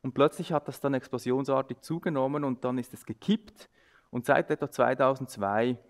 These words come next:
äh, hat das massiv zugenommen und jetzt seit etwa zehn Jahren ist ein überwältigender Teil der Daten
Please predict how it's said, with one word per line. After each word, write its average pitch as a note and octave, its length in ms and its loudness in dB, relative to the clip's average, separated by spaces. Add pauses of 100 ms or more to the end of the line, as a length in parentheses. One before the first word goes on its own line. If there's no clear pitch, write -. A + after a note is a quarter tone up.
(240)
äh, A#2 140 -6
hat A2 160 -6
das - 120 -12
massiv E3 440 -6
zugenommen B2 720 0
und A2 460 -6
jetzt G#2 520 -4
seit A2+ 280 -4
etwa A2 220 -12
zehn A2 260 -2
Jahren G2+ 460 0 (480)
ist - 180 -12
ein G2 140 -4
überwältigender C3 960 -2
Teil G#2 320 -6
der G#2+ 100 -6
Daten G2 540 -6